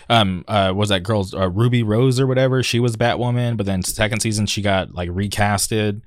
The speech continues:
Um, and I don't even know if it is still going on. I just, I, I, I was like, I, "This is so weird." But, um, so th-, those look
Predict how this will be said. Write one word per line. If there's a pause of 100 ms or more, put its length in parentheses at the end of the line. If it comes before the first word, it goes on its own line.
(440)
Um,
and
I
don't
even
know
if
it (640)
is
still
going
on. (100)
I
just, (460)
I,
I, (100)
I
was
like,
I, (160)
"This
is
so
weird." (500)
But, (300)
um, (100)
so (460)
th-,
those
look